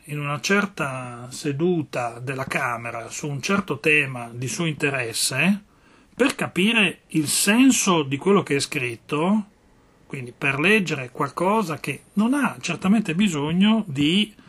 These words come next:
riprodurre la voce, il colorito sonoro, la modulazione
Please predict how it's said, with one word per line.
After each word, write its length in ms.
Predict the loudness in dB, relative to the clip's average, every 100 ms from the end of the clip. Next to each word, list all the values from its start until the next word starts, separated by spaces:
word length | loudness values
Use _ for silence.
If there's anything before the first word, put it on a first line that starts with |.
| -20 -20 -20 -20 -20 -20 -20 -20 -4
riprodurre 800 | -4 2 0 4 2 2 2 2
la 140 | 0
voce, 580 | 0 2 2 0 0 0
il 240 | 0 -2
colorito 460 | -2 -4 -2 -4 -6
sonoro, 800 | -4 -2 -2 -2 0 -2 -2 -2
la 100 | -4
modulazione 1080 | -6 -4 -2 -2 -4 -8 -8 -8 -4 -4